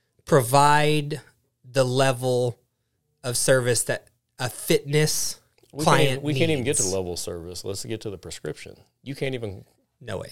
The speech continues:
Speaker 2: adequately prescribe something correctly without this, this, this one-on-one interaction.
Speaker 1: Yeah.
Speaker 2: And in today's world where everything's going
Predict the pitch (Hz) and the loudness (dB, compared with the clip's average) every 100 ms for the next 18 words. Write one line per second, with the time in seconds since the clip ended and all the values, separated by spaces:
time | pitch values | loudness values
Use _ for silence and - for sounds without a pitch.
0 | - 117 123 120 127 113 110 101 - - | -12 -8 -8 -8 -10 -10 -10 -12 -14 -18
1 | - 110 104 98 90 87 85 82 98 - | -12 -6 -4 -4 -6 -8 -12 -12 -16 -12
2 | 92 90 95 80 78 78 - _ 80 - | -10 -10 -10 -8 -8 -8 -10 _ -14 -12
3 | - 95 87 - 90 87 - 90 92 92 | -12 -14 -12 -12 -14 -14 -14 -12 -10 -10
4 | 90 85 87 85 85 - 82 92 - - | -10 -10 -10 -12 -14 -12 -10 -10 -8 -12
5 | - 127 87 90 87 95 101 110 90 101 | -12 -12 -10 -12 -12 -8 -6 -6 -6 -4
6 | 104 87 87 90 87 85 - 87 87 82 | -4 -6 -10 -10 -10 -10 -10 -10 -10 -12